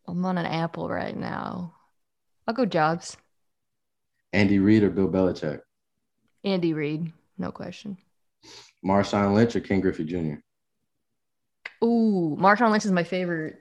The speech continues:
Speaker 1: Seahawk of all time. Ken Griffey Junior, however, is, like,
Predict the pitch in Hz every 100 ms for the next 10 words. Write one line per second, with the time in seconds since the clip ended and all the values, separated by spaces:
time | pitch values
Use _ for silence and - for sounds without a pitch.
0 | _ - - 190 175 156 151 - 165 156
1 | 151 - 156 151 147 143 143 160 - -
2 | _ _ _ _ _ _ - - 190 180
3 | 185 170 190 185 175 165 156 160 160 156
4 | 151 147 151 139 131 -